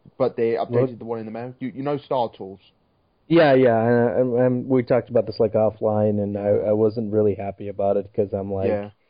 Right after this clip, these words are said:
Speaker 2: "What's the fucking point?"
Speaker 1: Well, they, I mean, they
Speaker 2: Like
Speaker 1: updated it in, in, in America, but in France they haven't, and, um, there's still, still his original holding and content and everything like that.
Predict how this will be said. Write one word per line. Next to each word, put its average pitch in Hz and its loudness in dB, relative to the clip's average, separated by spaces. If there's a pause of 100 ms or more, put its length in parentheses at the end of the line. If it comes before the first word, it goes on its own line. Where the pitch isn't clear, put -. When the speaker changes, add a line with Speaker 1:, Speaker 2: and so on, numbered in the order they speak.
(520)
Speaker 2:
"What's 139 -4
the 170 0
fucking 127 -4
point?" 101 -2 (380)
Speaker 1:
Well, 120 -2
they, 110 -2
I 110 -6
mean, 107 -8
they 107 -4
Speaker 2:
Like 113 -2
Speaker 1:
updated 123 -6 (200)
it - -10
in, 95 -10 (640)
in, 101 -2
in 104 -2
America, 107 -4
but 95 0
in 98 -4
France 107 -2
they 95 -8
haven't, 92 -8 (140)
and, 90 -12
um, 90 -8 (120)
there's 117 0
still, 113 0
still 117 -2
his 104 -6
original 104 -8 (200)
holding 104 -6
and 98 -14 (220)
content 95 -10
and 95 -10
everything 92 -10
like 90 -8
that. - -20